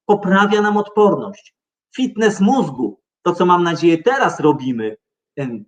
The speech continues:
nauka nowych umiejętności, nowa wiedza, nauka języków, cokolwiek, co poszerza nasze horyzonty, powoduje, że nasz układ immunologiczny jest bardziej, e, waleczny.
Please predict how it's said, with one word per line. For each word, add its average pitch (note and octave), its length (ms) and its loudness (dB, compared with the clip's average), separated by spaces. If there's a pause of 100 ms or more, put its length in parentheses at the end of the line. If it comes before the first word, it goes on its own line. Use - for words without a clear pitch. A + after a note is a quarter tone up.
(140)
nauka C3 320 -2
nowych D#3 280 0
umiejętności, E3+ 800 0
nowa B2 320 0
wiedza, D#3 420 4
nauka A#2 320 0
języków, D#3 540 2 (400)
cokolwiek, C#4 720 0
co - 400 -6
poszerza B3 400 -2
nasze G#3 240 -2
horyzonty, G3 640 0 (340)
powoduje, G3 560 2
że E3 120 -2
nasz G#3 320 0
układ G3 300 -2
immunologiczny F3+ 840 -4 (220)
jest F#3 320 2
bardziej, F#3 560 2 (240)
e, D#3 420 0
waleczny. E3+ 920 0